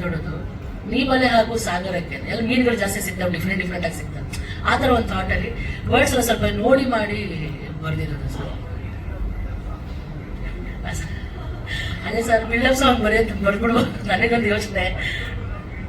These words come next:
ಹಾ ಸರ್, ಅದೇ ಸರ್, ಹೊಸ ಕಾನ್ಸೆಪ್ಟ್ ಇತ್ತು, ಭಯ ಇತ್ತು. ಆ, ಅವ್ರ ಸಪೋರ್ಟ್ ಇದೆ ಸರ್, ಯಾಕಂದ್ರೆ ಅವರು ಪ್ರಾಪರ್ ಆಗಿ ಏನಂದ್ರೆ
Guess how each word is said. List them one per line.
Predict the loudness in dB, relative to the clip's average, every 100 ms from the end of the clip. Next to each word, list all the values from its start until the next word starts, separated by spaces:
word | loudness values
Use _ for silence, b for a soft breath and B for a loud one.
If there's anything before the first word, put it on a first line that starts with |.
| -4 -4
ಹಾ | -4 -4
ಸರ್, | -4 -6 -6 -8 B B -2
ಅದೇ | 2
ಸರ್, | 4
ಹೊಸ | 4 4 2
ಕಾನ್ಸೆಪ್ಟ್ | 2 0 -2
ಇತ್ತು, | -4 -4
ಭಯ | 0 4 4
ಇತ್ತು. | 2 -4 -6 -6 -6 -8 -8 -4 0
ಆ, | 2
ಅವ್ರ | 2 2
ಸಪೋರ್ಟ್ | 2 2 4 4
ಇದೆ | 2 2
ಸರ್, | 2 0
ಯಾಕಂದ್ರೆ | 0 0
ಅವರು | 0 2 2 2 0 -4 B B B
ಪ್ರಾಪರ್ | 4 6 6 6
ಆಗಿ | 6
ಏನಂದ್ರೆ | 2 0